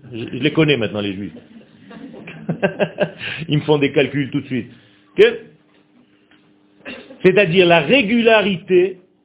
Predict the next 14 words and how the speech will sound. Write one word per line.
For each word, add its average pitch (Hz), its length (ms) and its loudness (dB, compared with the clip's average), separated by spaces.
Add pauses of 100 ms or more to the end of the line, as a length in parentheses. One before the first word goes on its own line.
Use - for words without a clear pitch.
est 160 120 0
plus 196 380 4
importante 196 600 2
que, 185 60 4
waouh, 156 680 4
une 185 160 -2
journée 175 260 0
entière, 165 380 0
je - 60 -10
suis 160 80 -4
à 143 40 0
la 139 100 0
yeshiva. 117 440 -6 (1700)
D'accord ? 139 380 -2